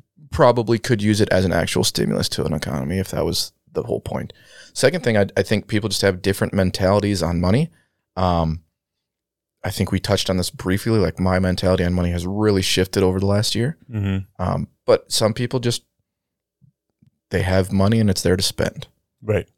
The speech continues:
Speaker 1: And so
Speaker 2: Well, yeah, I mean, so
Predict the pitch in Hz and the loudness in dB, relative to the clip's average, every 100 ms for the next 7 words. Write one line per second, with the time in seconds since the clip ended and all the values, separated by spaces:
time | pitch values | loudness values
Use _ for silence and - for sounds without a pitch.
0 | _ _ - 90 - 87 82 82 - _ | _ _ -6 -2 0 2 2 0 -6 _
1 | _ _ _ _ _ _ _ _ _ _ | _ _ _ _ _ _ _ _ _ _
2 | _ _ _ _ _ - 165 180 - _ | _ _ _ _ _ 0 6 6 4 _
3 | 156 160 175 156 156 143 131 - - - | 4 6 6 4 4 2 0 -6 -18 -2
4 | - 165 160 151 | 4 6 6 6